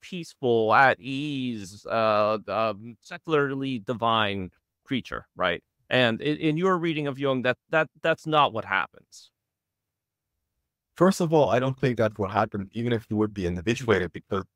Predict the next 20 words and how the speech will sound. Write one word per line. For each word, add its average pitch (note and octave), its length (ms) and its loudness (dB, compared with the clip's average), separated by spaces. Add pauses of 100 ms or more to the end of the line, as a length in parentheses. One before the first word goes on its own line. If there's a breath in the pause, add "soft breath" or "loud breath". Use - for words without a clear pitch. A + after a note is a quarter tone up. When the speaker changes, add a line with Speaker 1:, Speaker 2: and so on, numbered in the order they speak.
(400)
Speaker 2:
in A2 120 0
the A#2 140 2
end, C#3+ 180 4
individuation G#2+ 920 0 (120)
is, F#2 400 -2 (920)
I, - 80 -2 (100)
I - 40 -10
think C3 220 -4
a A2 40 2
lot G#2+ 180 2
of A2 80 -2
these - 240 -12 (260)
differently G2+ 300 -6
start, G#2+ 260 -2
start G2+ 240 -4
differently. G2 400 -8
A G2 80 -4
lot G2+ 200 2
of A2+ 100 0
these G2 320 -8